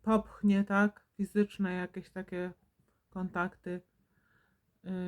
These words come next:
niefajne, bo coś tam mu się uroiło w głowie. Yy, jeśli wiesz, że to też to jest taki rodzaj ludzi, który, he, he,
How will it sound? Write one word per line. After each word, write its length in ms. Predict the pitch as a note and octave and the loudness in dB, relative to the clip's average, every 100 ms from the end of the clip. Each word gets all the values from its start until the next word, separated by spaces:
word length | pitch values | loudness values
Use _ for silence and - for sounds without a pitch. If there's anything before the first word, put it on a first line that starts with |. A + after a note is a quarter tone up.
| F3+ F3+ F3+ | -6 -4 0
niefajne, 640 | F#3+ - F3+ F3+ F3+ F3 | 0 0 -2 -2 -2 -4
bo 340 | E3+ F3 F3 E3 _ _ _ _ _ | -4 -2 -2 -6 _ _ _ _ _
coś 240 | - E3+ | -14 -14
tam 180 | - F3+ | -10 -6
mu 200 | F3 F3 | -6 -6
się 320 | C#3+ E3 F3+ E3+ | -8 -8 -8 -8
uroiło 500 | F3+ F#3 F3+ F3+ F3 | -6 -2 -2 -2 -4
w 120 | E3+ | -6
głowie. 460 | - E3+ E3 E3 E3+ - _ _ _ _ _ _ _ _ _ _ _ _ _ _ _ _ _ _ _ _ _ _ _ _ _ _ _ _ _ _ _ _ _ | -8 -8 -6 -6 -8 -12 _ _ _ _ _ _ _ _ _ _ _ _ _ _ _ _ _ _ _ _ _ _ _ _ _ _ _ _ _ _ _ _ _
Yy, 540 | G3+ G3+ G3+ G3+ G3 F#3 F3 _ _ _ _ _ _ _ _ _ _ _ _ _ _ _ _ _ _ _ _ _ _ _ - | 4 6 8 6 4 0 -10 _ _ _ _ _ _ _ _ _ _ _ _ _ _ _ _ _ _ _ _ _ _ _ 0
jeśli 360 | A3 G#3 A3 | 0 2 2
wiesz, 260 | G3+ A3 G#3 | 4 6 6
że 320 | G3 G3+ G3+ - _ _ _ _ _ _ - G3+ | 6 6 4 0 _ _ _ _ _ _ -12 -6
to 120 | G3 | -2
też 340 | G3 F#3+ - | -2 -2 -6
to 100 | - | -6
jest 240 | F3+ F3 - | -6 -6 -10
taki 260 | F3+ G3 | -6 -4
rodzaj 380 | F3+ F3+ F3+ F3+ | -2 -2 -2 -2
ludzi, 320 | F3+ F3+ F3+ | -2 -2 -6
który, 300 | - F#3 F#3+ | -8 -6 -4
he, 240 | G#3 F4 D#4+ | 2 2 4
he, 340 | D#4+ D#4+ | 4 2